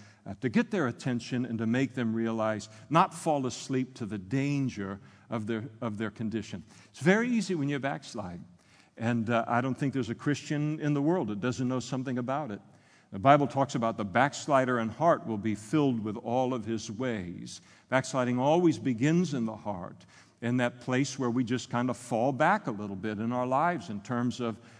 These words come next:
uh, the standard of right and wrong in our lives or in our relationship with, with God. And, uh, and so there's that, uh, and one of the things that happens that's so dangerous is that we begin to th-,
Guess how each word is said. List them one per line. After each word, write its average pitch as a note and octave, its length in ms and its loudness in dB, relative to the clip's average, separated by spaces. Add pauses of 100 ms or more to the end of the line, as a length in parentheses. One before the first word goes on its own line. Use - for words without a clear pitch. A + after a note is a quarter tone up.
(140)
uh, A#2+ 140 -2
the A#2+ 120 -2
standard C#3 880 0
of G2+ 200 -10
right A2+ 240 4
and G#2+ 220 -2
wrong A2 240 -2
in A2 100 -6
our G#2 140 -2
lives G2+ 480 -2
or A#2+ 400 2 (280)
in B2 100 -2
our A#2+ 160 4
relationship C3 880 0
with, A2 320 -4 (100)
with A2+ 300 -2
God. F#2+ 500 -6 (380)
And, A2+ 420 -2
uh, G#2+ 260 0 (260)
and A2+ 360 0 (220)
so A#2+ 360 0 (200)
there's B2 360 0
that, A2+ 400 0 (260)
uh, A2 280 -2 (180)
and B2 200 0
one D3 140 2
of C3+ 80 0
the B2 80 -2
things C3 260 -2
that A2+ 120 -4
happens D#3+ 480 -2
that's A#2 180 -6
so A#2 180 -2
dangerous C3+ 720 -2 (260)
is B2 200 0
that A#2 160 -2
we C3 160 6
begin B2 400 4
to A#2 80 0
th-, - 120 -8